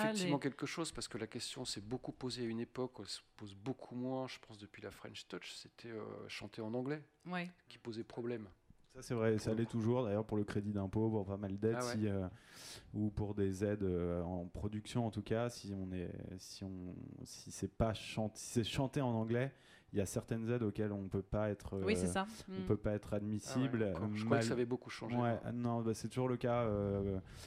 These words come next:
Speaker 3: si on a un artiste français qui est basé à Paris, et cetera, mais s'il chante en anglais, il y a des aides, euh, qui ne sont pas disponibles.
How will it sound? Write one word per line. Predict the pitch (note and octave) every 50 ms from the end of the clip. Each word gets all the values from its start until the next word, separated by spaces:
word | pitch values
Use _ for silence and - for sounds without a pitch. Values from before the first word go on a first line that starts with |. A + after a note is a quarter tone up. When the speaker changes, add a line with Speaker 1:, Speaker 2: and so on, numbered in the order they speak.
| - -
Speaker 3:
si | - - - -
on | A#2+ A#2 A#2
a | A#2
un | A2+ A2+
artiste | A2+ G#2+ - - B2 A#2 -
français | - - B2+ B2 - - B2+ B2 B2
qui | B2 -
est | A2+
basé | G#2+ G#2 G#2 G#2 G#2
à | G#2
Paris, | G2 G#2 G2+ G2+ G#2 G#2 G#2+ G#2+
et | G#2+ F#2+
cetera, | - - F#2+ - G2+ G2 G2+ A2+ B2
mais | A#2+ G#2+ G2
s'il | - - G#2 F#2+
chante | - - - C3 B2+ -
en | A#2+
anglais, | A2+ A2+ A2+ A2+ A2 A2+ A#2+ A#2+
il | A2+
y | G#2
a |
des | G2 G2 G2 G2 G#2
aides, | A2 A2+ A2+ A2
euh, | G2+ G2 F#2+ F#2+ F#2 F#2 F#2
qui | - - - F#2+
ne | F#2+ G2 F#2+ F#2+ F#2+
sont | F#2 - -
pas | F2 - G#2
disponibles. | G2 G2 - - - F#2 F2+ E2+ -